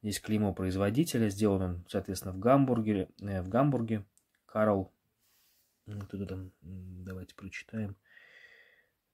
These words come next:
Э, Карл Уайлд или Карл Вильд, в общем, сделал знак.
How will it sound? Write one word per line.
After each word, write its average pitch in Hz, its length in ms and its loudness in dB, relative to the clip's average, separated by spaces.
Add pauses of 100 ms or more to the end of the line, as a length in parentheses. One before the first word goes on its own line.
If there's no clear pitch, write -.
Э, 92 500 -8 (760)
Карл 104 320 2 (140)
Уайлд 101 380 6
или 87 120 -6
Карл 85 420 -6
Вильд, 95 500 -2
в 90 80 -14
общем, 85 320 -12 (840)
сделал 104 500 2
знак. 101 360 -4